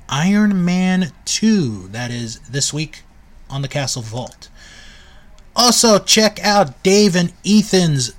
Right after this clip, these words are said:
two thousand Inch Weird Al podcast, where they welcome the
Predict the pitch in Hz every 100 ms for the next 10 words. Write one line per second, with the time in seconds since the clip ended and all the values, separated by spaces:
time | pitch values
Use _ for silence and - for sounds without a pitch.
0 | - 196 185 175 170 160 180 180 143 165
1 | 170 160 147 - 185 - - 180 185 -
2 | 120 143 202 226 185 220 226 196 202 240
3 | 226 170 135 117 147